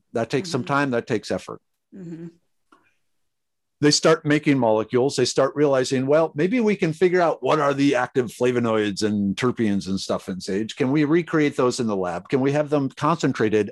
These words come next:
Speaker 1: at, you know, just those sort of things?" And suddenly the modern pharmaceutical industry begins. So it's a lot easier to make a molecule in a lab,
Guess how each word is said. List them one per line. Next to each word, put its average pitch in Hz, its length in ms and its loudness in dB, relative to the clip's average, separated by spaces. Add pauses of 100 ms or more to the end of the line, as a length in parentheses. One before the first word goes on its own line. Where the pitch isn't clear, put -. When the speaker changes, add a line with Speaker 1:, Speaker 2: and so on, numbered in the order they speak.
Speaker 1:
at, 107 260 -2 (640)
you 107 120 -2
know, 104 240 -6
just 143 440 0
those 139 280 2
sort 92 160 -2
of 92 80 -8
things?" 104 340 -2
And 127 160 0
suddenly 151 540 2
the 117 240 0
modern 123 400 0
pharmaceutical 107 800 0 (360)
industry 101 440 -2
begins. 82 720 -6 (500)
So 95 500 0 (600)
it's 127 160 0
a 139 60 2
lot 180 260 4
easier 151 480 4
to 120 240 0
make 135 260 0
a 147 80 4
molecule 127 800 2
in 123 140 0
a 139 100 2
lab, 92 460 0